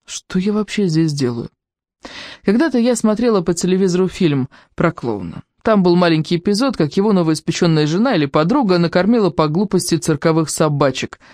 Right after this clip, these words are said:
которые перед представлением должны быть голодными. Пожалела их,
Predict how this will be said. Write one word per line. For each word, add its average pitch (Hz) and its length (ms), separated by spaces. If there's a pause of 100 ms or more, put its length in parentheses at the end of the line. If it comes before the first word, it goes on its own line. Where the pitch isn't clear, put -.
(440)
которые 151 380
перед 143 400
представлением 156 720
должны 147 260
быть 139 180
голодными. 131 640 (280)
Пожалела 339 500
их, - 380